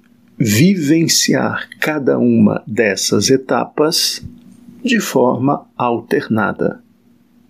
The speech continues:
Depende das conquistas do processo. Outro destaque: o que realmente importa? Os doze passos mostram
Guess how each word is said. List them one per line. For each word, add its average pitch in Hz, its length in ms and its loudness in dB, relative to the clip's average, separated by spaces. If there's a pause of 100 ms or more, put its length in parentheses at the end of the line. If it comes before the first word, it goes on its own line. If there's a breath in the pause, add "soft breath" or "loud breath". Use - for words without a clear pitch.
(640)
Depende 101 800 -2 (160)
das 113 240 -2
conquistas - 960 0 (500 soft breath)
do 185 160 2
processo. - 720 2 (720 loud breath)
Outro 226 380 0
destaque: - 920 -2 (720)
o 214 100 0
que - 180 2
realmente 175 720 2
importa? - 800 -2 (600 loud breath)
Os 107 180 2
doze 113 300 2
passos - 720 -2
mostram 123 1000 0